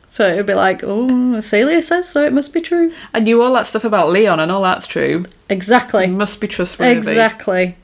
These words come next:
Speaker 2: Do you know
Speaker 1: That's
Speaker 2: what else
Speaker 1: it.
Speaker 2: happened in Leon?
Speaker 1: Did you get stuck in traffic?
Speaker 2: We, uh, we held up the traffic. We went on this
Speaker 1: <gasps>
Speaker 2: tour. Uh,
Speaker 1: Shame.
Speaker 2: We went on a tour. This isn't actually what I was gonna tell you about, I'll tell you both.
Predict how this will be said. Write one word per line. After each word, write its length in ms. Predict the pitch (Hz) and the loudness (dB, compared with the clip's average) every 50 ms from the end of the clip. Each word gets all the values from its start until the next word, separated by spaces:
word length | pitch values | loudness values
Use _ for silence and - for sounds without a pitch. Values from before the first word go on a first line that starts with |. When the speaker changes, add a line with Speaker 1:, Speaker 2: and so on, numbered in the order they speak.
| _ - - | _ -20 -18
Speaker 2:
Do 60 | - | -16
you 40 | 240 | -6
know 160 | 220 - - | -2 0 0
Speaker 1:
That's 100 | 403 415 | 2 2
Speaker 2:
what 60 | 349 330 | 2 2
else 120 | 269 - - | 2 0 -2
Speaker 1:
it. 40 | |
Speaker 2:
happened 380 | 370 349 - - 196 165 151 151 | -4 -4 -4 -4 -4 -4 -2 -2
in 180 | 156 160 170 185 | -2 -2 0 0
Leon? 400 | 196 185 147 127 120 - 147 - - - - - - - - - _ _ _ | 0 0 0 -2 -4 -6 -10 -12 -14 -16 -18 -18 -18 -18 -20 -20 _ _ _
Speaker 1:
Did 120 | - 190 185 | -8 -6 -4
you 80 | 185 | -2
get 140 | 180 175 175 | -2 -4 -4
stuck 240 | - - 185 180 180 | -4 -4 -4 -4 -4
in 80 | 180 | -4
traffic? 480 | 180 - 185 180 - - - - - - - | -4 -4 -4 -2 -2 -4 -4 -4 -6 -4 0
Speaker 2:
We, 460 | 220 226 226 226 226 226 220 - - | 2 4 4 4 4 2 0 0 2
uh, 180 | 254 247 214 220 | 4 4 4 4
we 200 | 220 240 277 311 | 4 2 2 2
held 300 | 302 302 285 226 180 170 | 2 2 2 2 2 2
up 180 | 220 262 - - | 0 0 0 -4
the 80 | 254 | -6
traffic. 720 | 254 - - 214 175 - - 160 151 - - - - - - | -6 -4 -4 -6 -6 -6 -6 -6 -6 -6 -6 -10 -16 -8 -2
We 140 | 190 196 | 0 2
went 160 | 214 233 202 214 | 2 2 2 2
on 60 | 269 | 0
this 300 | 370 415 381 370 349 339 | 2 2 2 0 0 2
Speaker 1:
<gasps> 40 | 330 | 2
Speaker 2:
tour. 420 | 302 - 294 - - 320 240 214 202 | 2 4 4 4 4 2 0 0 0
Uh, 240 | 170 170 170 170 160 | 0 2 4 4 4
Speaker 1:
Shame. 560 | - 277 285 320 339 359 359 320 302 262 240 | 4 4 4 6 6 6 6 6 6 6 6
Speaker 2:
We 120 | 208 220 220 | 4 4 4
went 200 | 247 277 247 240 | 2 2 0 0
on 100 | 226 202 | 0 0
a 80 | 185 | -2
tour. 540 | 190 - - 240 240 220 180 151 143 151 - | -4 -4 -2 0 2 2 4 4 2 2 2
This 160 | 202 220 - | 0 0 0
isn't 160 | 277 247 220 | 0 0 0
actually 240 | 160 151 - - 180 | 0 0 -2 -2 -4
what 60 | 147 | -4
I 40 | 131 | -4
was 80 | - - | -4 -6
gonna 120 | 156 143 | -8 -6
tell 120 | - 160 151 | -4 -2 -2
you 60 | 139 | -2
about, 60 | 104 | -2
I'll 40 | - - | -2 -2
tell 100 | 156 147 | -4 -4
you 60 | 143 | -2
both. 200 | 151 147 - | -2 -4 -4